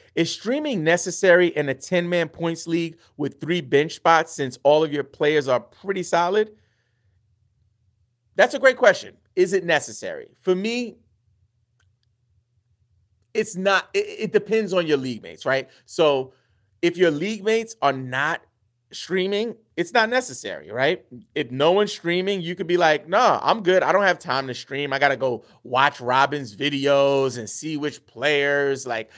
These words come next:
have the most minutes. Like, it's just too much work. I don't wanna do that," right? It's a casual league, guys. It's just our work. Like, this is our work community. Like, these are my, me and my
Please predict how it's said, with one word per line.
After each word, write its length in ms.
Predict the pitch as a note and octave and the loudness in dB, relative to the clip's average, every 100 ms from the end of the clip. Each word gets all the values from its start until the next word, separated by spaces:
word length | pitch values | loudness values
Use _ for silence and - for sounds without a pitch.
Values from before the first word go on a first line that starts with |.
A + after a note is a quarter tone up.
| - | -16
have 240 | - D3+ C3+ | 0 2 2
the 80 | C#3 | 0
most 300 | D3 C3+ G#2 | 0 -2 -6
minutes. 540 | B2 D#3 C#3+ C#3 C3+ | -2 0 0 -2 -2
Like, 140 | C3+ | -2
it's 120 | E3+ G3+ | -2 -4
just 200 | C4 - | -6 -6
too 100 | B3 | -2
much 200 | A3+ E3+ | -2 2
work. 280 | A3 B3+ | 6 6
I 60 | D3+ | 6
don't 100 | E3+ | 2
wanna 160 | G3 F#3+ | 0 -2
do 240 | E3+ A#3+ | -4 0
that," 220 | D#3+ F#2 | 2 2
right? 260 | A#2+ D3 E3 _ _ _ _ - | 0 -2 -2 _ _ _ _ -16
It's 120 | F3+ | -10
a 60 | G3+ | -6
casual 520 | - A#3 C#4 C4 A#3+ | 2 4 4 0 -4
league, 360 | F#3 C4+ A#3 | -2 -2 -2
guys. 300 | C#3+ A3+ F3 | 2 4 2
It's 140 | F#3+ F#3+ | -2 -10
just 160 | A3+ | -2
our 160 | A#3+ F#3 | 4 4
work. 480 | B2 C#3 A3 A3 _ _ _ _ | 4 2 2 0 _ _ _ _
Like, 240 | D#3 D#3 | 0 0
this 140 | G3+ G3+ | -4 2
is 60 | |
our 180 | G#3+ E3+ | 4 4
work 500 | A#2+ A#2+ E3+ - - | 2 2 2 0 -6
community. 560 | F3 D#3 C#3+ A#2+ G#2+ G#2 | -6 -4 -4 -6 -8 -6
Like, 220 | A#2 A2 | -6 -6
these 180 | F3+ F#3 | -4 -4
are 40 | |
my, 180 | E3 F3 | -4 -6
me 180 | D#3 F#3+ | -4 -2
and 100 | |
my 120 | F#3 | 0